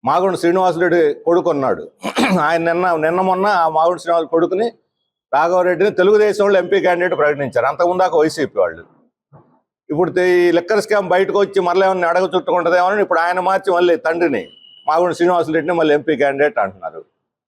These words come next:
ఆ శరత్చంద్రారెడ్డి బీజే అప్రూవర్గా మారి <clears throat> బీజేపీకి యాభై ఐదు కోట్లు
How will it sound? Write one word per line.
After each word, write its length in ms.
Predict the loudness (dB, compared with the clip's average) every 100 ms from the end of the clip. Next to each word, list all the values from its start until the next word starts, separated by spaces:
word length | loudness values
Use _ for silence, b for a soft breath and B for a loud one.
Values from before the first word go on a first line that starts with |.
| _ _ _ _ _ _ _ _ _ -6
ఆ 220 | 0 2
శరత్చంద్రారెడ్డి 1040 | 2 0 0 0 0 2 2 0 2 2 0
బీజే 360 | 0 2 4 4 2 0 -2
అప్రూవర్గా 560 | 0 2 2 2 0
మారి 440 | 0 0 2 0 -4 _ _ -4
<clears throat> 380 | -2 -2 -4 -4
బీజేపీకి 520 | 0 2 2 2 2
యాభై 320 | 2 2 2
ఐదు 100 | 0
కోట్లు 500 | 0 -2 0 0 -2